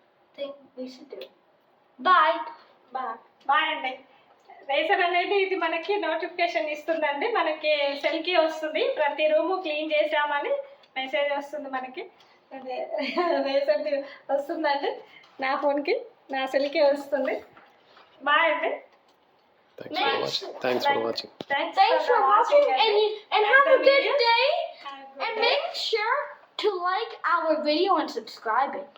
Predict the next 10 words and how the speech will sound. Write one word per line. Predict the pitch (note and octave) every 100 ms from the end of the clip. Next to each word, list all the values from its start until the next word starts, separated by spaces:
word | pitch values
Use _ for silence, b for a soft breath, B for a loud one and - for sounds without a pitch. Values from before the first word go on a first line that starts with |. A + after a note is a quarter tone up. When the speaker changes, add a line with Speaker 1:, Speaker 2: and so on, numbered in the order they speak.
| - - _ _ _ _ _ _
Speaker 2:
Yeah. | G#3 G3+
Speaker 1:
Comment | F4+ G#4 C5+ D#5 G#4+
what | B4 B4 E4+
else | G#4 C5 C5+ - - B B - G4
we | A#4+ A4+
should | A4 -
take | A4 G#4
a | F#4+ F4
video | F4+ E4+ D4+
of. | C4+ A#3+ -